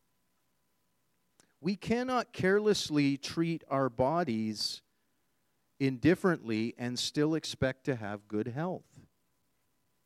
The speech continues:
Hello? We, we cannot and expect to have good health.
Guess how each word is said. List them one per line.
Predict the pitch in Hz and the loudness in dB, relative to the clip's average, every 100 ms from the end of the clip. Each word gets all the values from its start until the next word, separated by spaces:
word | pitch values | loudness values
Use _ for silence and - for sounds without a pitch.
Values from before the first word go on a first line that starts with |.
| _ _ _ _ _ _ _ _ _ _ _ _ _ _ _ _ _ _ | _ _ _ _ _ _ _ _ _ _ _ _ _ _ _ _ _ _
Hello? | 113 120 208 269 _ _ _ _ _ _ _ _ _ _ _ _ _ | -2 0 0 -4 _ _ _ _ _ _ _ _ _ _ _ _ _
We, | 110 | -6
we | 123 202 | -4 -8
cannot | - 196 254 262 160 113 - | 0 2 2 0 -2 -4 -6
and | 139 | -4
expect | 143 - - 196 - | -4 -4 -2 -2 0
to | 160 | 0
have | 160 160 | 0 0
good | 170 175 | -2 0
health. | 214 320 - | -4 -6 -10